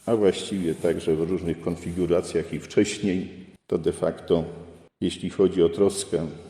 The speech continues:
o ludzi najbardziej potrzebujących, to słyszeliśmy, że pieniędzy nie ma i nie będzie. A także, jeżeli, no to pracujcie do sześćdziesiątego siódmego roku. Także kobiety, także kobiety. A w ślad za tym,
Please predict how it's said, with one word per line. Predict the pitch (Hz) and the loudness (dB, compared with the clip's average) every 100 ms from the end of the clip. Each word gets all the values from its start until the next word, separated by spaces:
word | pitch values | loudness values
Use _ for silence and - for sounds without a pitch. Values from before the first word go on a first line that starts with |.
| - _ _ | -20 _ _
o | - | -2
ludzi | 85 95 82 85 | 0 0 -2 -2
najbardziej | 85 85 98 95 90 | 0 2 2 2 0
potrzebujących, | 90 92 - - 85 95 98 95 95 95 - - - | -2 -4 0 -2 2 2 2 0 -2 -6 -6 -18 -16
to | - 87 | -2 -2
słyszeliśmy, | - 85 - 80 76 - 69 | 0 -4 0 -2 -2 -8 -8
że | 71 - | -6 -6
pieniędzy | - 71 71 73 76 | -4 -6 -6 -8 -8
nie | 69 76 | -6 -4
ma | 76 71 | -4 -6
i | |
nie | 67 69 | -6 -6
będzie. | 64 65 - - - - _ | -4 -6 -6 -14 -18 -20 _
A | 78 | -4
także, | - 95 92 87 90 85 - - - _ | 2 2 2 0 -2 -4 -16 -20 -20 _
jeżeli, | 78 90 101 110 104 - - - - _ | 2 6 6 6 4 -2 -10 -16 -20 _
no | 95 | -10
to | 92 - | -6 -8
pracujcie | - 87 - 92 80 - 76 | 0 0 2 -2 -2 -4 -2
do | 73 | -4
sześćdziesiątego | - 98 92 92 90 80 82 76 - | 0 0 2 -2 -2 -4 -4 -4 -6
siódmego | - 67 69 71 69 | -6 -8 -6 -4 -6
roku. | - - - - _ | -6 -10 -20 -20 _
Także | 90 87 80 | -2 0 -2
kobiety, | 82 90 71 69 - - - _ | -2 -4 -4 -6 -6 -18 -20 _
także | 101 92 82 | -6 -4 -6
kobiety. | - - - - - _ | -8 -12 -12 -18 -20 _
A | - | -6
w | 82 | -6
ślad | - 85 82 | 0 0 0
za | 101 104 | -2 0
tym, | - 92 87 | 2 2 2